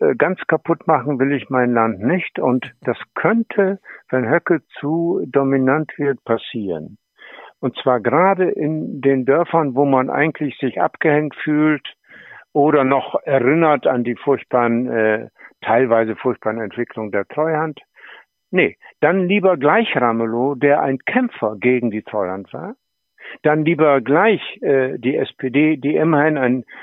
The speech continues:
eine Wirtschaftspolitik vertritt, die tatsächlich nach vorne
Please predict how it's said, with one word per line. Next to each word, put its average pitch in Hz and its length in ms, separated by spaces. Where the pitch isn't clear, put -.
eine 127 200
Wirtschaftspolitik 135 880
vertritt, 139 440
die 127 360
tatsächlich 120 520
nach 101 200
vorne 143 420